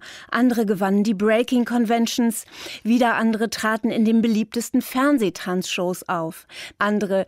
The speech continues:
standen als Tänzer neben Popstars wie Dua Lipa oder der Band Coldplay, beim Rugby World Cup, der Eröffnung Olympischer Spiele oder in Operninszenierungen auf der Bühne. Der stilistische Mix, den Kate Prince für sie choreografiert hat,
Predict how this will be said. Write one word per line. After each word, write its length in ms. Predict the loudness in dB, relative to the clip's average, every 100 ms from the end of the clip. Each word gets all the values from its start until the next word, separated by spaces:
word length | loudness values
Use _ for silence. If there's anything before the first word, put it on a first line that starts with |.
| -6 -8
standen 460 | -2 -2 0 0
als 180 | -2 -2
Tänzer 340 | 0 0 0
neben 280 | 0 2 -2
Popstars 720 | -2 -6 -4 -6 -2 -2 -2
wie 100 | -6
Dua 200 | 0 0
Lipa 340 | 2 0 0 -2
oder 240 | 0 0
der 80 | 0
Band 340 | 0 0 -2
Coldplay, 720 | -2 -2 0 -2 -2 0 0 -4 -14 -16 -4
beim 220 | 0 2
Rugby 500 | 2 0 -2 0 0
World 400 | 2 2 2 -2
Cup, 320 | -4 -4 -4 -16 -16 -4
der 140 | 0 0
Eröffnung 340 | 0 0 0
Olympischer 500 | 0 2 2 0 -2
Spiele 440 | -4 -2 0 0 -2 -16 _ -6
oder 280 | -2 0 2
in 160 | 2 0 0
Operninszenierungen 1160 | -2 0 0 0 -2 0 0 2 2 2 2
auf 200 | 0 -4
der 140 | -6 -6
Bühne. 420 | -2 0 -2 -4 _ _ _ _ _ _ _ -2
Der 140 | -2
stilistische 680 | -4 -4 -2 -2 -4 -2 2
Mix, 340 | 2 2 -6
den 140 | -4 -4
Kate 260 | -2 -6 -4
Prince 380 | 0 2 2
für 100 | -2
sie 160 | -4 -4
choreografiert 720 | -4 -2 -2 -2 -4 -2 0
hat, 200 | 0 -2